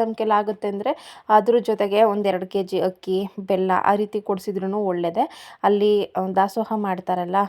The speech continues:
ಊಟ ಹಾಕ್ತಾರಲ್ಲ, ಅಲ್ಲಿ ಅದನ್ನು ಬಳಸ್ಕೊಳ್ತಾರೆ. ಇಲ್ಲ ಅಂತಂದರೆ ಹಾಗೇನೆ ಪೂಜೆ ಮಾಡಿಸ್ಕೊಂಡು ಪ್ರದಕ್ಷಿಣೆ ಸೇವೆಯನ್ನು ಮಾಡಿ, ಆ, ಅದನ್ನು ರಾಯರ ಉಂಡಿಗೆ ಹಾಕಿ ಬರ್ಬೋದು.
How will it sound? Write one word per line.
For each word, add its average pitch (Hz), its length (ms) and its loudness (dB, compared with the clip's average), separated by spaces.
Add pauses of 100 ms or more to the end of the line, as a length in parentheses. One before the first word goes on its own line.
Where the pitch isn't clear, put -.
(140)
ಊಟ 190 220 -6
ಹಾಕ್ತಾರಲ್ಲ, 185 640 -4
ಅಲ್ಲಿ 202 320 -4
ಅದನ್ನು 190 280 -4
ಬಳಸ್ಕೊಳ್ತಾರೆ. 180 1160 -4
ಇಲ್ಲ 254 240 2
ಅಂತಂದರೆ 233 340 0
ಹಾಗೇನೆ 202 420 2
ಪೂಜೆ 196 340 -4
ಮಾಡಿಸ್ಕೊಂಡು 190 480 -6
ಪ್ರದಕ್ಷಿಣೆ 190 460 -6
ಸೇವೆಯನ್ನು 180 540 -4
ಮಾಡಿ, 185 440 -6 (380)
ಆ, 226 140 2
ಅದನ್ನು 226 520 -2 (140)
ರಾಯರ 196 340 0
ಉಂಡಿಗೆ 196 460 -4
ಹಾಕಿ 185 280 -4
ಬರ್ಬೋದು. 185 580 -4